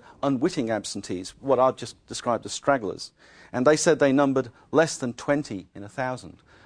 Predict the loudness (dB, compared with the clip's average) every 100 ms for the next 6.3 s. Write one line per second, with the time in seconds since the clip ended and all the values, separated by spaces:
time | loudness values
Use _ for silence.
0 | -4 0 0 -2 -2 -2 -2 -10 -4 -4
1 | -2 -6 -10 -10 -12 -8 -8 -10 _ _
2 | -10 -10 -10 -12 -14 -12 -14 -14 -18 -20
3 | -18 -20 -20 -20 -4 0 0 4 6 6
4 | 2 -4 -12 -8 -8 -4 -6 -6 -12 -10
5 | -6 -4 -4 -4 -6 -4 -4 -4 -4 -4
6 | -4 -6